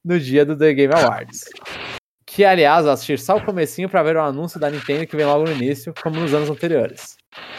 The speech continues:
E aproveitando, é mais fácil o Palmeiras ganhar o Mundial do ano que vem que Metroid Dread ganhar o gote.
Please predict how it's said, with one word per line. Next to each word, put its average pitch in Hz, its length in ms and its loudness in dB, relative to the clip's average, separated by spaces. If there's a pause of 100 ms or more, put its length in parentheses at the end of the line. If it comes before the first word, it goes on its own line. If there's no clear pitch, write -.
(180)
E 131 80 0
aproveitando, 170 840 2 (300)
é 170 80 0
mais 202 300 2
fácil 180 220 2
o - 20 -8
Palmeiras 147 300 2
ganhar 151 240 4
o 214 40 2
Mundial 151 380 2
do 135 80 0
ano 127 120 -2
que - 120 -10
vem 139 260 -4 (340)
que 180 100 -2
Metroid 156 460 4
Dread 135 320 4
ganhar 139 200 4
o 151 80 4
gote. 123 540 0